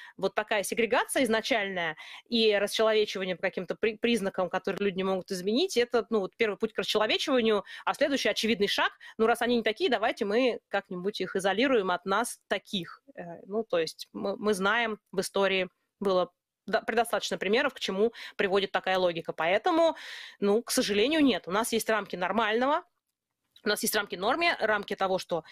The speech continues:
за норму выходит, и, пс-, конечно, психиатры, психологи работают над этим, работают над этими рамками. Помните, была история, как, была история, когда пилот самолёта, этот Джон Винкс, кажется, был,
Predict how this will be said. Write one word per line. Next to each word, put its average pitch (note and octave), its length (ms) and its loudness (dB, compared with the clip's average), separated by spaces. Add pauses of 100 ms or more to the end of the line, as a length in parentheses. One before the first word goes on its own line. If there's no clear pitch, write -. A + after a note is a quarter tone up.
(240)
за F3+ 160 2
норму F3 240 2
выходит, A3+ 480 0
и, G3+ 200 0
пс-, - 80 -6
конечно, F#3 360 -2
психиатры, G#3+ 480 0
психологи G#3+ 440 2
работают A3 440 0
над A3+ 120 2
этим, G3+ 220 0
работают F3+ 320 -2
над E3+ 140 -4
этими F3 200 -4
рамками. A#3+ 380 2
Помните, C4+ 300 0
была G3 160 2
история, A3+ 260 2
как, G3 180 -4
была G3 200 0
история, A#3+ 320 2
когда F#3+ 280 -2 (460)
пилот A3 320 4
самолёта, G#3+ 920 4
этот F#3 180 -4
Джон F#3+ 280 -2
Винкс, C4 200 0
кажется, F3 260 -6
был, E3 160 -4